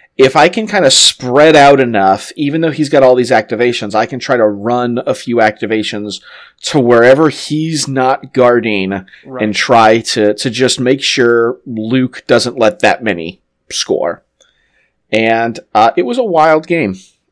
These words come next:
Speaker 1: Uh, Cassian went down in two shots because Cassian forgot how to roll blanks. Like, Cassian with a dodge token and heavy cover with, like, two suppression tokens for danger sense.
Speaker 2: Nope.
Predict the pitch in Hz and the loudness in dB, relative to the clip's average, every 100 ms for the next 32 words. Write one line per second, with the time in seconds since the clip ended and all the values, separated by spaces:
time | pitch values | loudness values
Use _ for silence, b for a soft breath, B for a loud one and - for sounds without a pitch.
0 | _ - - 104 98 120 _ _ - 151 | _ -20 -6 0 0 -2 _ _ -4 0
1 | 135 - 175 175 165 151 139 143 104 98 | 2 2 0 0 0 0 0 0 -2 -6
2 | - - - 127 - - 117 113 101 123 | -6 -2 0 0 -2 -8 -6 -6 -4 -2
3 | 107 - 110 - 104 101 127 101 95 80 | -2 -2 -8 -6 -2 -2 -2 -6 -4 -4
4 | - 117 220 - 101 - B B - 185 | -2 -4 -4 -4 -4 -4 B B 0 2
5 | 180 208 190 160 127 110 139 151 - 175 | 4 2 2 2 2 2 4 2 0 0
6 | 156 151 147 131 110 139 131 - 151 139 | 0 0 -2 -2 -2 -2 -2 -2 -2 0
7 | 139 139 120 113 110 - 160 135 - 143 | 0 0 0 -2 -10 -8 -8 -6 -2 0
8 | 131 131 143 131 131 127 - 95 117 127 | -2 -4 -4 -4 -4 -10 -10 -6 -4 -4
9 | 123 127 - 123 123 131 - 127 131 170 | -4 -6 -6 -8 -10 -14 -16 -16 -4 -2
10 | 220 | -2